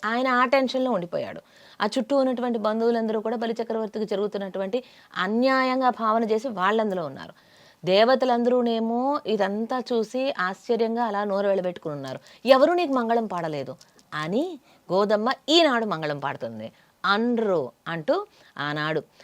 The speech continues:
"అండ్రు ఇవ్వలగణందా అడిపోతి" అంటూ ఆనాడు నువ్వు లోకాలను కొలిచావే,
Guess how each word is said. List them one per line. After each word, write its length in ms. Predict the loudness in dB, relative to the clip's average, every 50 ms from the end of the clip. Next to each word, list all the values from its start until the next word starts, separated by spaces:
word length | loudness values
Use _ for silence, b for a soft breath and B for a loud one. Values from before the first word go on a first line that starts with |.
| b b b -4
"అండ్రు 300 | -2 0 2 0 0 0 0
ఇవ్వలగణందా 840 | -2 -4 -2 0 2 4 4 6 4 4 2 2 0 0 2 2 2
అడిపోతి" 640 | 4 4 4 2 0 -2 -2 -2 -2 -2 -2 -2 -4
అంటూ 200 | -2 -2 -4 -4
ఆనాడు 600 | -4 -2 -2 -2 -2 -2 -4 -4 -2 -2 -2 -2
నువ్వు 160 | -2 -2 -2
లోకాలను 520 | 0 0 0 -2 -4 -6 -6 -6 -6 -6
కొలిచావే, 640 | -4 -4 -6 -6 -6 -8 -10 -8 -6 -6 -6 -6 -6